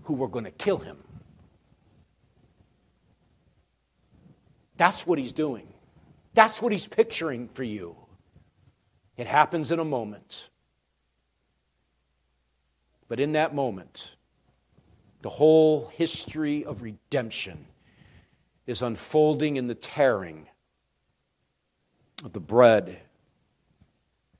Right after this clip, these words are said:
He does it in his suffering in this life, and he does it at the cross where the Savior bore the sins of his people. Did he bear your sins? Did he go to the cross for you?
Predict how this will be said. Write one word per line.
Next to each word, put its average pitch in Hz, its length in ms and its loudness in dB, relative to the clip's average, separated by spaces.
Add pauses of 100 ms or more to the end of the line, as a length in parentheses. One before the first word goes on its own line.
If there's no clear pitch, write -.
(320)
He 120 60 -12
does 160 280 12
it 151 80 6
in 139 100 2
his 131 160 2
suffering 156 420 8
in 139 60 4
this 143 200 2
life, 151 400 10
and 135 100 2
he 123 60 2
does 139 320 8
it 143 160 0
at 127 100 -4
the 117 60 -8
cross 147 680 10
where 123 100 0
the 120 80 -2
Savior 139 420 4
bore 143 480 12 (500)
the 123 100 0
sins 160 400 6
of 143 100 -2
his 143 140 -6
people. 107 460 -6 (2250)
Did 127 100 -6
he 123 60 -4
bear 143 220 4
your 139 220 0
sins? 170 580 -8 (2250)
Did 170 100 0
he 202 40 2
go 208 140 10
to 214 80 12
the 196 80 8
cross 196 340 12
for 170 140 0
you? 175 360 8